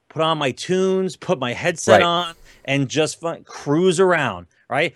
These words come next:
Speaker 1: I don't have to worry about somebody stabbing me in the back,
Speaker 2: <laughs> Right.
Speaker 1: stealing my ship,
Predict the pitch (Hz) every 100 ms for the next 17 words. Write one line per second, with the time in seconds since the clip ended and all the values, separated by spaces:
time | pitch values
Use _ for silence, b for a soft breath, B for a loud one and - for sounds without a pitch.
0 | _ 143 175 170 160 165 160 165 147 147
1 | - 156 139 120 - 147 143 139 131 123
2 | 117 131 180 180 - - - - 208 175
3 | 165 156 143 120 - - 196 185